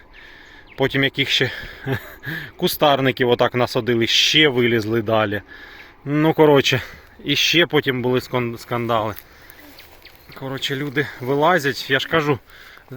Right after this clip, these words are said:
пригородіть вже заборчиком, і тоді корови туди не підуть. А як я,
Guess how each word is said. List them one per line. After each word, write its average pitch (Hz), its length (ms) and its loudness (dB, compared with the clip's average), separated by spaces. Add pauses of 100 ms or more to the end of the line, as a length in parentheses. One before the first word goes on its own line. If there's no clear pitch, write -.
(100)
пригородіть 180 600 0
вже 147 140 -2
заборчиком, 139 840 -2 (1400)
і 131 60 -8
тоді 127 220 -4
корови 127 340 0
туди 120 180 -4
не 120 120 -4
підуть. 113 320 -4
А 131 60 2
як 135 240 2
я, 123 100 0